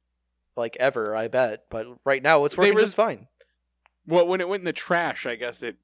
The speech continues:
Speaker 2: bonked it, and it works better
Speaker 1: <laughs>
Speaker 2: now.
Speaker 1: Knocked the wires back. <laughs>
Speaker 2: Yeah.
Speaker 1: It moved the battery a little, so it's working fine again.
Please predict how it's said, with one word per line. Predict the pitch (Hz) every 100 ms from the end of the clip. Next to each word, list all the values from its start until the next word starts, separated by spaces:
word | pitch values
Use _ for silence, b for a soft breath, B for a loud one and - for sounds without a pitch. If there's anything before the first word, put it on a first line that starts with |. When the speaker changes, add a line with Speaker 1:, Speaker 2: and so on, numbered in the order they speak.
| _ _
Speaker 2:
bonked | 113 127 131
it, | 113 92
and | -
it | 98 92
works | 110 107
better | - - 101
Speaker 1:
<laughs> | - -
Speaker 2:
now. | - - _ _
Speaker 1:
Knocked | 139 131 139
the |
wires | 123 120 123 123
back. | 127 139 - _
<laughs> | B B B B - -
Speaker 2:
Yeah. | 131 127
Speaker 1:
It | 151
moved | 151 147 143
the | 139
battery | 135 127 143
a | 131
little, | 139 139 147
so | 139
it's | 131
working | 135 127 139
fine | 131 135 135
again. | 143 151